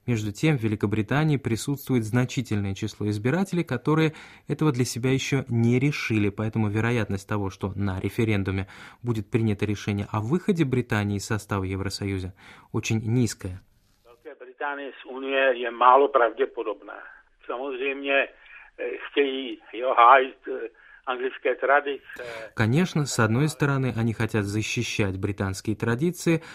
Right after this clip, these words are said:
Speaker 1: хотят больше свободы для Британии, но когда дело дойдет до голосования, они начнут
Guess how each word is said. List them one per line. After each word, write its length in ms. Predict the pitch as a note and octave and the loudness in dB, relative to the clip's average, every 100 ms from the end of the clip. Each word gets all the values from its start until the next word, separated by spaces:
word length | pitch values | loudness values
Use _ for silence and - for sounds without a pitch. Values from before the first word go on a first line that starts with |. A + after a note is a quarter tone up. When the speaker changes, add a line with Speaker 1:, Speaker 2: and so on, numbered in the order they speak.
| - | -20
Speaker 1:
хотят 320 | - B2 B2 G#2+ | -6 0 0 2
больше 340 | A2 F#2+ A2 | 0 0 -4
свободы 580 | - G#2+ G#2 G2+ C3+ D3+ | -2 0 0 2 4 4
для 160 | C#3+ | 4
Британии, 540 | C3+ C#3 C3+ C#3 C3 B2+ | 2 0 0 0 2 2
но 140 | A#2 | 0
когда 360 | A2+ A#2+ A#2+ A#2 | 0 -2 2 0
дело 360 | G#2+ B2+ A2+ | 2 2 2
дойдет 420 | G#2 G#2 G2+ G#2 G2 | 2 0 0 -2 2
до 140 | A2 | 0
голосования, 720 | G2+ G#2+ A2 C#3 E3 A3 G3 | 2 -2 -2 -2 0 2 2
они 160 | E3 F3+ | 4 2
начнут 400 | D3+ - E3 | 2 2 -2